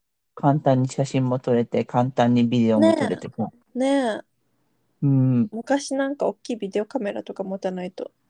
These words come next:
Speaker 1: でしょ？
Speaker 2: ビデオを撮影できなかったしね。
Speaker 1: 本当、今なん-、今なんならもう見せれるさね、子供に。
Speaker 2: うん。
Speaker 1: え、
Speaker 2: ねえ、
Speaker 1: あんた昨日、
Speaker 2: 撮った瞬間。ね。
Speaker 1: そう、あんた昨日こんなしてたよとか、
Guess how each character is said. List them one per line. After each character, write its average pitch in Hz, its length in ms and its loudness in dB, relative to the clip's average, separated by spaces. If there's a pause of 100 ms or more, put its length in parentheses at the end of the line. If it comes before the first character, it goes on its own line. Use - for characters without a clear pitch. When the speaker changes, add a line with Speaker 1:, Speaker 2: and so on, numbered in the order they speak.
(320)
Speaker 1:
で 147 260 2
し 220 160 4
ょ？ 233 260 4 (180)
Speaker 2:
ビ 208 200 -8
デ 220 160 2
オ 180 80 0
を 190 40 -4
撮 202 160 -6
影 190 220 0
で 175 120 -2
き 196 120 -14
な 196 120 -6
か 190 100 -6
っ 185 40 -6
た 190 200 -8
し - 160 -16
ね。 196 420 -12 (960)
Speaker 1:
本 220 280 4
当、 247 120 4
今 214 340 2
な 208 140 2
ん-、 160 160 -8 (120)
今 196 220 0
な 170 140 4
ん 190 60 -2
な 190 100 4
ら 151 100 6
も 127 180 -2
う 120 40 -4
見 226 140 0
せ - 120 -4
れ 160 120 4
る 160 100 -2
さ 127 220 -2
ね、 117 200 -6 (260)
子 143 120 -2
供 117 240 0
に。 - 100 -4
Speaker 2:
う 202 40 -4
ん。 202 40 -12 (120)
Speaker 1:
え、 - 400 -2
Speaker 2:
ね 233 260 2
え、 240 40 4
Speaker 1:
あ 208 60 6
ん - 20 4
た 208 60 4
昨 202 140 -4
日、 214 40 6
Speaker 2:
撮 214 80 8
っ 214 40 6
た - 20 -4
瞬 - 160 -4 (180)
間。 - 80 -18 (580)
ね。 202 80 -12
Speaker 1:
そ 165 100 6
う、 - 80 0
あ 170 100 4
ん 165 40 -4
た 185 100 -2
昨 214 140 0
日 202 140 6
こ 208 140 2
ん 202 40 4
な 226 100 4
し - 60 -8
て 185 100 -8
た 151 100 2
よ 113 180 4
と - 120 -20
か、 - 180 -12